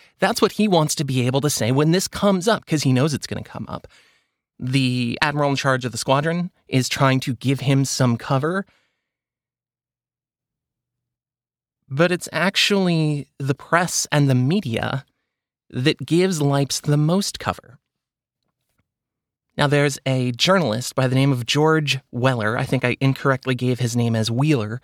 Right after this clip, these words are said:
before. George Weller is a reporter who is filing stories back to the U S about the actions of the U S naval squadrons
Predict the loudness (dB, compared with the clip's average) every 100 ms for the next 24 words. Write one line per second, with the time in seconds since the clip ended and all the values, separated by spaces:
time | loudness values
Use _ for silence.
0 | _ _ _ -2 -2 -2 -4 -4 -8 _
1 | _ _ _ _ _ _ _ _ _ _
2 | _ _ _ _ _ _ _ _ _ _
3 | _ 0 2 2 2 2 2 0 -4 -10
4 | _ _ _ -2 0 2 2 0 0 0
5 | 2 0 -2 -4 _ _ _ _ _ _
6 | 0 2 2 0 0 2 4 4 2 2
7 | 0 2 0 0 -2 -2 -2 -4 0 0
8 | 0 0 -2 -2 -2 0 0 0 0 0
9 | 0 0 0 0 0 -2 -2 0 0 0
10 | 0 2 2 2 2 0 2 2 0 0
11 | 0 0 -2 -2